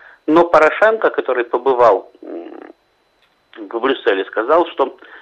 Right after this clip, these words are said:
э, он договорился о том, что ему дадут два миллиарда вместо этих шестьсот миллионов. И мы тогда говорили, что это просто, ну, как, э,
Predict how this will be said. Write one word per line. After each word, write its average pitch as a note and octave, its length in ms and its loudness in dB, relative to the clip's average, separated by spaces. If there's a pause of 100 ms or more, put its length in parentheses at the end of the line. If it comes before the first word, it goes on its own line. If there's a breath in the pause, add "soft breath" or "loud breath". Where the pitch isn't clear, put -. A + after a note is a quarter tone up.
(380 loud breath)
э, G#2+ 400 -2
он F3+ 180 4
договорился D#3+ 580 0
о C#3+ 40 -6
том, D#3+ 200 -2
что - 140 -10
ему C#3 120 -4
дадут C3+ 240 -6
два C3 140 0
миллиарда B2+ 480 0
вместо A#2+ 280 -6
этих - 180 -12
шестьсот - 340 -12
миллионов. F#2 300 -12 (1400 soft breath)
И B2 100 0
мы E3 140 4
тогда E3 300 2
говорили, F3 300 0
что - 140 0 (220 loud breath)
это E3 220 0
просто, D#3 420 0
ну, C#3+ 140 -4
как, - 360 -8
э, A2 680 -2